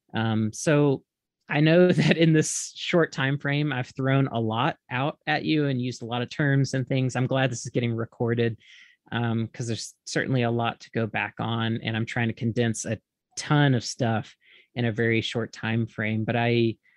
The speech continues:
I hope that this gives you some sense of,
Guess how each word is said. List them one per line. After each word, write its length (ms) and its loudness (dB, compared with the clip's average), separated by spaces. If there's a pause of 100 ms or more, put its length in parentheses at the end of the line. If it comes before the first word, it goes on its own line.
(340)
I 80 -2
hope 260 2
that 160 0
this 300 -2 (100)
gives 220 2
you 80 0
some 320 0
sense 540 -4 (100)
of, 440 2